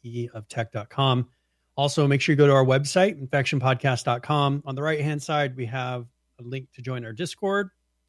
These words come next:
which, uh, has been very popular. And also, you can jump into our Steam group if you like notifications of our live shows every single Tuesday evening. Also, on our Friday night game night, you can get a noti-,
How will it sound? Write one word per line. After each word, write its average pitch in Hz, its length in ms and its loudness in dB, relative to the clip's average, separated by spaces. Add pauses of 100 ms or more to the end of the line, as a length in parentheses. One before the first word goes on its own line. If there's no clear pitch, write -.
which, 139 220 -14
uh, 117 340 -4
has 127 120 -20
been 123 200 -8
very 123 200 -6
popular. 143 560 -4 (600)
And 131 220 -8
also, 127 500 -6
you 131 160 -4
can 127 200 -6
jump 127 280 -6 (120)
into 123 720 -6
our 113 140 -10
Steam 147 320 0
group 254 240 -2
if 147 100 -10
you 143 100 0
like 135 200 -2
notifications 139 600 0
of 135 80 0
our 135 120 0
live 131 400 -2
shows 139 520 -2
every 127 240 -6
single 123 540 -4 (260)
Tuesday 135 680 -2
evening. 147 520 -2 (360)
Also, 131 540 -4
on 123 200 -6
our 113 80 -8
Friday 127 320 -4
night 120 220 -6
game 156 180 0
night, 147 140 0
you 131 60 -8
can 135 80 -8
get 120 100 -4
a 123 40 -4
noti-, 127 380 0